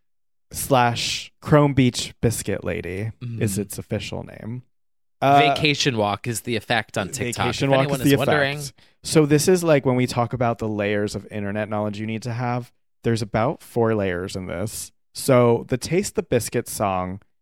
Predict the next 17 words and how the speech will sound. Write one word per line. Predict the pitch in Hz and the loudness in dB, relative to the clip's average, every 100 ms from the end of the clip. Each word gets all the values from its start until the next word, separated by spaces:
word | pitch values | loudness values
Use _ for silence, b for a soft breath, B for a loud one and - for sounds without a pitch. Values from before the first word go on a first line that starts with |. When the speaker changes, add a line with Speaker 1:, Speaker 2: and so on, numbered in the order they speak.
| _ | _
Speaker 1:
on | 120 117 | -4 -2
first | - 147 156 - | 0 0 0 -4
glance, | 113 107 101 - | -2 0 -2 -6
if | 107 | -6
you | 107 107 | -2 2
watch | 107 - - | 0 0 -8
the | 101 | -8
video | 92 107 95 90 | -4 -2 -2 -4
of | 80 98 | -6 -6
it, | 90 90 _ _ - | -6 -8 _ _ -12
appears | - - 165 175 - | -6 0 2 2 -2
to | 101 | -6
be, | 101 95 90 95 _ _ _ _ _ | -2 0 0 -4 _ _ _ _ _
like, | - 127 110 - | -4 0 0 -2
a | - 110 104 101 98 _ _ _ _ - 104 | -6 -4 -2 -4 -6 _ _ _ _ -20 -4
budget | 120 120 117 127 123 - _ _ | 0 0 2 2 2 -2 _ _
couple | - 120 - 104 101 101 | -6 -4 0 2 2 -2